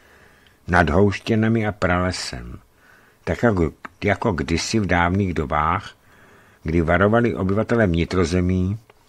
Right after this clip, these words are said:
že se blíží z moře bílí lovci líp. „Kolik?“ zeptal se řidič. Blížíme se k osadě Berubaj a po malé chvíli jsme v Bembereké. Je dvacet hodin patnáct.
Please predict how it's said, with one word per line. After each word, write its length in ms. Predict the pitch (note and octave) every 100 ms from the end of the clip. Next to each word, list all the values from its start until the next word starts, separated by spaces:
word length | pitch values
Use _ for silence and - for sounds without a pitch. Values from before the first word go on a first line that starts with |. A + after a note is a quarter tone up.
| -
že 140 | F2 F#2
se 160 | G2
blíží 600 | E2 D#2+ F2+ G#2 G#2+ A#2
z 100 | F#2+
moře 320 | F2 F#2 G2+
bílí 640 | E2+ D#2+ D#2+ E2 F2 F2+ F#2
lovci 440 | D#2+ - - F2+
líp. 200 | D2+ C#2 _ -
„Kolik?“ 420 | - C3+ F#2+ - - _ - - - -
zeptal 300 | D#2+ - E2
se 180 | - C#2+
řidič. 420 | B1+ - - - - - - - _ _ _ _ _ -
Blížíme 440 | D2+ D2+ F2 C3
se 180 | C3 C#3+
k 140 | - -
osadě 400 | - B2 A#2+ A#2+
Berubaj 840 | F2+ F2+ B2+ G#2+ D#2 C2 B1+ C#2 C#2 _ _ _
a 100 | -
po 160 | - F#2+
malé 320 | G2+ B2+ G#2
chvíli 420 | - F2 F#2 G#2
jsme 220 | - G2+
v 60 | E2+
Bembereké. 880 | D#2 E2+ E2 E2 D2+ - C#2 B1+ - - - _ _ _ _ _ -
Je 80 | E2+
dvacet 420 | D2 F#2+ - A2
hodin 480 | G#2+ G#2 G#2+ G2+ A2+ -
patnáct. 480 | E2+ - - B1+